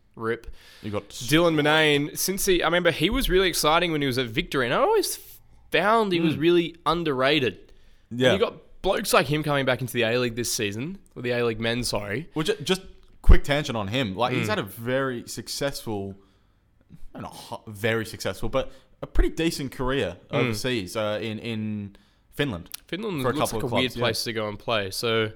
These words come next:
Speaker 2: It is, but he did get a move to H J K Helsinki, which is the biggest club in
Speaker 1: Yes.
Speaker 2: Finland. So, interesting. Played a few games there, but yeah, as you were saying, sorry.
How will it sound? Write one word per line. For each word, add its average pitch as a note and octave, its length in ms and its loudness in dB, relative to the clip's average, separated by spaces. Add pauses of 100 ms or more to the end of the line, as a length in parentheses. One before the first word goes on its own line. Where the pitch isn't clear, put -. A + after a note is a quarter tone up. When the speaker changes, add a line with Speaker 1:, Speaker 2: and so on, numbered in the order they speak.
Speaker 2:
It C#3 80 -2
is, D3 100 2
but C#3 140 2
he C3+ 60 0
did E3 260 0
get D#3 120 -2
a C#3 40 -2
move A#2+ 560 -4
to A#2 200 -8
H B2+ 160 -4
J A#2+ 140 -4
K A#2+ 180 -4
Helsinki, A#2 400 -6
which G2 160 -8
is G2 80 -12
the G2+ 80 -6
biggest A2 300 -4
club G#2 240 -2
in G2+ 100 -4
Speaker 1:
Yes. A#2+ 220 2
Speaker 2:
Finland. F#2+ 180 -6
So, G2+ 280 -10 (360)
interesting. A#2+ 240 -10
Played A2 180 -4
a - 40 -20
few A2 120 -8
games G2+ 240 -8
there, C3 160 -6
but B2 300 -8
yeah, A#2+ 240 0
as A2+ 120 -8
you A2 60 -6
were G2+ 60 -6
saying, F2 260 -8
sorry. G#2 380 -12